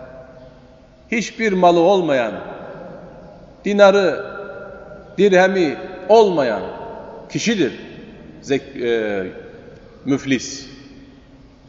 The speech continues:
iflas eden kişi." derler. Peygamberimiz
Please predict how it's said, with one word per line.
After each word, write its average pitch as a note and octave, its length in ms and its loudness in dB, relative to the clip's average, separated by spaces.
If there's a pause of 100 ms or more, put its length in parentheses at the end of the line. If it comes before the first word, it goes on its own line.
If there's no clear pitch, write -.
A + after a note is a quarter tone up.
(120)
iflas C#3 400 2
eden A2+ 240 -4
kişi." G2+ 260 -8
derler. F2 340 -10 (1800)
Peygamberimiz D#3 680 0